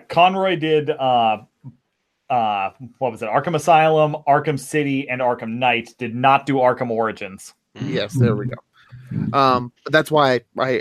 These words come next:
Speaker 3: adore those, because I'm
Speaker 1: Yeah.
Speaker 3: like, "Oh, I hear childhood." <laughs>
Speaker 1: Yeah.
Speaker 3: Um, and that's the same with any series. Like,
Speaker 1: Mm-hmm.
Speaker 3: for, in my, in my childhood, like, I'm like, I'm sure you guys all have, like, a voice, like, from your favorite show,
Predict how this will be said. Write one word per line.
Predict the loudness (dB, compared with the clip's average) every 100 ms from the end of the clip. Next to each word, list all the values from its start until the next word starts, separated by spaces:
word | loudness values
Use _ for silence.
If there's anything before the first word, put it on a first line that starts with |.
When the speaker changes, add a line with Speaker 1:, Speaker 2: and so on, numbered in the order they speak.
| 0
Speaker 3:
adore | 2 4
those, | 2 -4 -8 -12
because | -4 2 2
I'm | 2
Speaker 1:
Yeah. | -2
Speaker 3:
like, | -4 2
"Oh, | 4 4 0 _ _ _ _ _
I | -6 -4
hear | 4 4 4 0
childhood." | 2 2 2 -4 -4 _
<laughs> | -20 _ _ _
Speaker 1:
Yeah. | -8 -8 -10 -18 -16 -16 -16 -20 _ -4
Speaker 3:
Um, | -2 -2 -4 -4
and | 0
that's | 2 2
the | -2
same | 0 0 2
with | 2 0 -2 -16 _ _ _
any | 0 0 -2
series. | -4 -6 -8 -12 -20 -20 _ _ _
Like, | -8 -8
Speaker 1:
Mm-hmm. | -6
Speaker 3:
for, | -6
in | -6 -6
my, | -4 -4
in | -4 -4
my | -6
childhood, | -4 -6 -6 -6
like, | -2
I'm | 2
like, | 2 2
I'm | 2 2
sure | 4 4
you | 4 4
guys | 6 6 6
all | 4
have, | 4 0 2
like, | 0
a | -2
voice, | 0 4 4 2 -2
like, | -4 -4
from | -4 -2
your | 2 2
favorite | 2 0 0
show, | 0 -2 0 -4